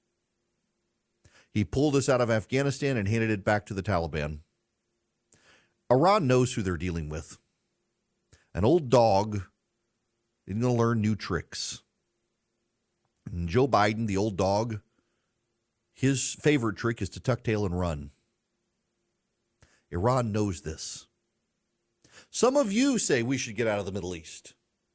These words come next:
How, how does that work for you? We get out of the Middle East, Iran invades Israel, takes over Iraq, controls oil production. Saudi Arabia and the United Arab Emirates, Bahrain, they move to,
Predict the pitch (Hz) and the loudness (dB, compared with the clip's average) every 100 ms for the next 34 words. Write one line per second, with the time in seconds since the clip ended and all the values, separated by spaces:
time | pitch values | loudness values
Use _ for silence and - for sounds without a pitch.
0 | _ _ _ _ - 190 - 165 226 190 | _ _ _ _ -2 -2 0 2 2 4
1 | 190 156 160 - 90 78 - _ _ _ | 2 0 -4 -8 -10 -10 -14 _ _ _
2 | _ _ _ _ _ _ _ _ _ - | _ _ _ _ _ _ _ _ _ 0
3 | 151 202 220 196 175 185 190 214 - - | 2 4 4 4 4 4 4 4 -2 0
4 | 139 135 160 180 170 139 135 123 131 147 | 2 4 2 2 0 0 0 2 4 4
5 | 151 156 135 127 - - - _ _ 117 | 4 0 -2 -4 -4 -8 -10 _ _ -2
6 | 92 92 85 82 _ _ _ _ _ _ | 0 0 -2 -6 _ _ _ _ _ _
7 | _ - 127 120 147 143 156 147 131 123 | _ 0 0 2 2 2 0 -2 0 2
8 | 113 131 - - _ _ _ _ _ _ | 2 0 -12 -20 _ _ _ _ _ _
9 | _ _ _ _ _ - 127 - 151 160 | _ _ _ _ _ -2 -2 2 2 2
10 | 147 143 127 113 127 101 - - 120 139 | 4 4 4 2 2 0 0 -2 -2 -2
11 | _ _ - - 139 147 135 139 147 156 | _ _ -6 2 4 4 4 4 4 2
12 | 131 120 131 139 131 127 131 143 135 123 | 2 2 4 4 4 4 2 2 0 2
13 | 120 110 131 135 156 147 110 120 120 117 | 2 2 0 2 0 -2 2 2 2 2
14 | 131 143 135 - 123 120 117 | 4 4 0 -2 0 2 0